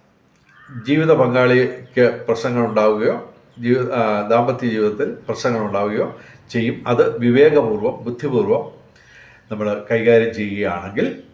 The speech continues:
തീർച്ചയായിട്ടും ഈ ദിവസങ്ങൾ ഗുണാധിക്യമുള്ള ദിവസങ്ങളായിട്ട് മാറും.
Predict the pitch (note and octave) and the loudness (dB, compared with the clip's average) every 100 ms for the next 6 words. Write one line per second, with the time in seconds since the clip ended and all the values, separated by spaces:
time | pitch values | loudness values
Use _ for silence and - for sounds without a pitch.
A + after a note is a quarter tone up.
0 | _ C#3+ B2 A2 F#2 F#2+ G#2+ - _ C#3 | _ -2 -2 -4 -4 -8 -12 -16 _ -6
1 | C#3 G#2 - A#2 D3 G3+ - - _ B2 | -2 -4 -4 -6 -6 -8 -14 -20 _ 0
2 | C#3 F#3+ G#3 G3 B2 A2+ G2+ A2+ - - | 2 4 2 0 2 2 2 -2 -6 -16
3 | - A2 A2 A2 G2+ F#2 F#2 A2+ G3+ - | -2 -2 -2 -8 -6 -6 -4 -4 -6 -8
4 | - _ G2 G#2 G2+ A#2 - - | -20 _ -12 -6 -2 2 2 0